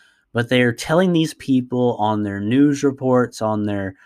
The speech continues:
their press conferences and everything else, that if they don't wear a mask,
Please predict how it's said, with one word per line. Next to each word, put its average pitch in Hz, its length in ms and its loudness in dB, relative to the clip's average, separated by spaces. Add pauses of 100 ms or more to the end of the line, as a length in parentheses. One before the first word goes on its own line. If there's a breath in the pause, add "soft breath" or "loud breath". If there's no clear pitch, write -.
(160 soft breath)
their 101 140 -4
press 160 360 -2
conferences 123 920 -4
and 104 140 -6
everything 123 520 -6
else, 107 260 -4
that 110 100 -4
if 107 140 -4
they 101 140 -4
don't 120 240 0
wear 139 180 2
a 135 40 2
mask, 120 600 -2